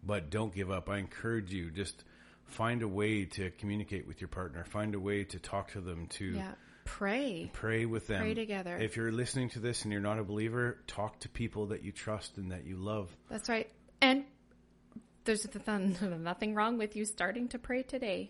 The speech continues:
Speaker 2: if that's
Speaker 1: Pray today.
Speaker 2: Right?
Speaker 1: Like, if, if you're in that kind of situation and you're that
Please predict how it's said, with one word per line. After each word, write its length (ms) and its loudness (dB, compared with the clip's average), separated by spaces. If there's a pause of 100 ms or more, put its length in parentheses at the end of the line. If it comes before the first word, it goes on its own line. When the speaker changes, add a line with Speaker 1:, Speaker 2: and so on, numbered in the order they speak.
Speaker 2:
if 140 -2 (100)
that's 380 -2 (240)
Speaker 1:
Pray 300 4
today. 640 4
Speaker 2:
Right? 480 0
Speaker 1:
Like, 220 0
if, 260 0
if 300 2
you're 180 4
in 320 0
that 200 0
kind 180 0
of 60 -4
situation 580 -2
and 100 0
you're 120 -2
that 320 4